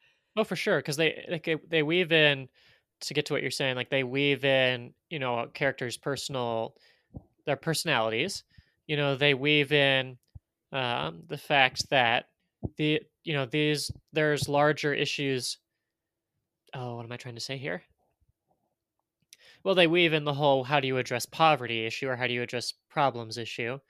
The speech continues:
Um, and then just the whole fact of, like, we are getting an inside glimpse of, again, continuing to get inside glimpses of what li-, what is life actually like in the Fire Nation.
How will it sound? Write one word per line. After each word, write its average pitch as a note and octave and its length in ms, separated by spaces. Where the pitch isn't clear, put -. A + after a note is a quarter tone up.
Um, D3+ 380
and C#3+ 180
then C3+ 380
just - 240
the D3 100
whole C3+ 180
fact C3 340
of, B2 80
like, A#2 300
we C#3+ 180
are D3 80
getting C#3 200
an C3+ 60
inside C#3+ 440
glimpse C#3+ 340
of, C#3 160
again, C#3 500
continuing E3 340
to C#3 60
get C3 100
inside C3+ 260
glimpses C3+ 320
of B2+ 120
what G3+ 180
li-, G2+ 140
what A#3+ 140
is A#3+ 100
life G#3+ 180
actually G3 280
like F#3+ 180
in C#3+ 80
the B2 60
Fire A#2 300
Nation. G3+ 420